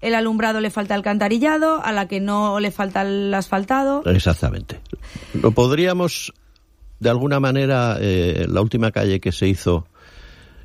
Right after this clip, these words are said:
Speaker 2: que es la calle periodista José Ramón Alonso, esa desde el primer momento es titularidad municipal y no hay problema. Esa podríamos decir
Speaker 1: Ujú.
Speaker 2: que quizás sí lo tenga todo.
Speaker 1: Ujú. Pero esa.
Speaker 2: Esa. Pero creo que el alcantarillado n-,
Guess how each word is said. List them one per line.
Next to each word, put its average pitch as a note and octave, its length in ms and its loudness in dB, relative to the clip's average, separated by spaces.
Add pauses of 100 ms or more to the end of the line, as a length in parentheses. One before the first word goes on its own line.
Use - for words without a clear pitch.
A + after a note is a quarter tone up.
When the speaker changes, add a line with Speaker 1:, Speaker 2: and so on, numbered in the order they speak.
Speaker 2:
que D#2 120 0
es D#2 120 2
la E2 140 2
calle D#2 300 2
periodista D#2 520 0
José D#2+ 280 -2
Ramón D#2 280 2
Alonso, D2+ 560 0 (840)
esa F2 360 2
desde E2 220 2
el D#2 100 0
primer D#2+ 300 2
momento E2 460 0
es F#2+ 120 0
titularidad C#2+ 640 2
municipal D#2 580 0
y D2+ 40 2
no C#2+ 80 2
hay C2+ 60 0
problema. D2 320 0
Esa - 180 0
podríamos B2 480 2
decir B2+ 460 -2
Speaker 1:
Ujú. G3+ 300 -6 (120)
Speaker 2:
que F#2+ 200 2
quizás G#2 340 0
sí - 80 -4
lo E2 120 2
tenga D#2 240 0
todo. D2+ 280 -2 (560)
Speaker 1:
Ujú. C#3 300 0 (400)
Pero E3+ 180 2
esa. C#3 280 -4 (420)
Speaker 2:
Esa. - 340 2 (120)
Pero F#2 280 4
creo A2 300 -2
que A#2+ 140 -2
el A2 100 2
alcantarillado G#2+ 800 0
n-, B2+ 300 -2